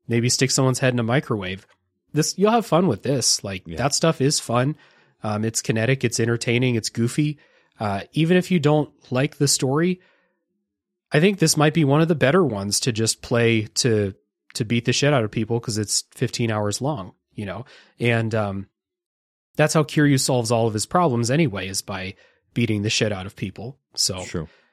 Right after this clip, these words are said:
Speaker 1: well, that, not just Kiryu, that's how problems are solved in this universe,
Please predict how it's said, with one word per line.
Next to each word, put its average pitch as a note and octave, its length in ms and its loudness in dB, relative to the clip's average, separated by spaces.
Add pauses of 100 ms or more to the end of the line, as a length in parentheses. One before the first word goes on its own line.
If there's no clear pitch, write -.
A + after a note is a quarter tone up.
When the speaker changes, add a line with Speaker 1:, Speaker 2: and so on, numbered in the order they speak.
(280)
Speaker 1:
well, D3+ 80 2
that, E3+ 240 2 (240)
not F#3 140 2
just - 200 0
Kiryu, A2+ 280 2
that's C#3+ 200 2
how D#3+ 120 2
problems C3 460 2
are G#2+ 80 0
solved G#2 480 0
in A#2 180 0
this A2 240 0
universe, G#2 680 -2